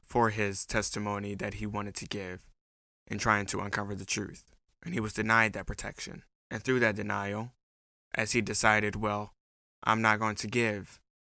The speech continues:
you information regarding the truth of the case," and he will find a way himself to try and uncover the truth without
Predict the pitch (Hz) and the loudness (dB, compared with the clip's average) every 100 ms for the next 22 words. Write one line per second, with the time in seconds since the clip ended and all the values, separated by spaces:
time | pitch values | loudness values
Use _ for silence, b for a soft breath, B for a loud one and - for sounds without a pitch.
0 | _ _ - 120 104 104 107 104 101 104 | _ _ -6 -2 0 -2 -2 -2 -4 -6
1 | 101 104 104 101 101 - 101 92 - - | -6 -4 -4 -6 -6 -6 -6 -8 -12 -18
2 | _ - 110 110 110 - - - - _ | _ -2 -2 -4 -6 -6 -4 -6 -6 _
3 | _ _ - 113 104 90 107 104 101 101 | _ _ -6 -2 -2 2 4 4 2 2
4 | 101 104 101 - 113 104 - 101 107 101 | 2 -2 -4 0 0 -2 -8 -6 -4 -4
5 | 101 101 104 - 101 98 - - 92 82 | -4 -6 -8 -6 -6 -6 -8 -8 -8 -10
6 | - - - 110 - 104 98 | -18 -20 -4 -2 4 4 4